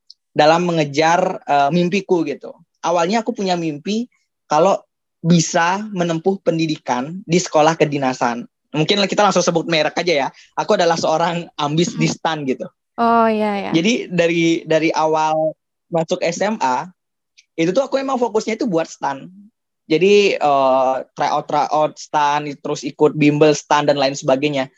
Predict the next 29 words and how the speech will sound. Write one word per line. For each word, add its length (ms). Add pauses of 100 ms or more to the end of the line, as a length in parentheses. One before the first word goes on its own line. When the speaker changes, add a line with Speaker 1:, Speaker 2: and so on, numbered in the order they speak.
(300)
Speaker 1:
Bahkan, 340 (180)
eh, 600
aku 240
berani 560
bilang 400
gitu, 160
kayak 240
aku 80
udah 80
percaya 240
diri 240
banget 320
bakal 320
lolos 320
nih 200
di 120
stan. 240
Karena 320 (480)
pas 160
aku 240
duduk 240
di 120
bangku, 760
eh, 240
kelas 240
tiga 240
S 160
M 160
A, 200